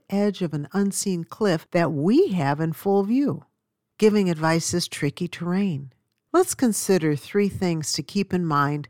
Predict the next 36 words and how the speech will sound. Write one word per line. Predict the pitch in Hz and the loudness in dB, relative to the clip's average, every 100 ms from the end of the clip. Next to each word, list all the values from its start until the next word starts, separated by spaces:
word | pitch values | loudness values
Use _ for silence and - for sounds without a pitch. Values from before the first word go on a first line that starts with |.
| - | -2
when | 185 190 | 0 2
we're | 185 | 0
trying | - 220 220 220 | -2 -2 0 0
to | 220 | 0
discern | 208 - 175 160 143 | 0 -2 -2 -2 -2
when | 135 143 | -2 -2
to | - | -4
speak | - - 139 131 - - | -6 -2 -2 -4 -8 -6
and | 160 | -2
when | 135 135 | 0 -2
to | 139 | -2
be | 156 | -4
silent. | - 170 180 151 113 - - _ _ _ _ _ | -2 0 0 -2 -4 -8 -20 _ _ _ _ _
First, | 220 262 269 - - _ _ _ | 4 4 2 -6 -14 _ _ _
wait | 156 202 220 - | 4 4 4 0
until | 175 175 160 156 | -4 2 2 2
the | 160 165 | 0 -2
other | 175 165 | 0 0
person | 156 170 165 143 131 | 2 2 2 0 -2
is | - 160 | -4 -4
finished | - 170 156 - | 0 2 2 -2
speaking. | - 196 190 - 107 _ _ _ _ _ - - - | -2 -2 -2 -4 -6 _ _ _ _ _ -20 -20 -4
The | 170 | 2
bad | 196 254 269 | 4 6 4
habit | 226 220 175 | 2 0 -2
of | 160 | -4
talking | - 160 170 170 156 | -2 -2 0 -4 -4
on | 135 | -6
top | 131 151 151 165 | -6 -4 -4 -2
of | 147 | -2
others | 147 156 156 160 | 0 0 -2 -6
is | 147 143 | -10 -4
one | 170 | -2
that's | 156 127 - | -2 -4 -8
common | - 175 190 202 160 | -6 -2 0 0 -2
but | 135 | -4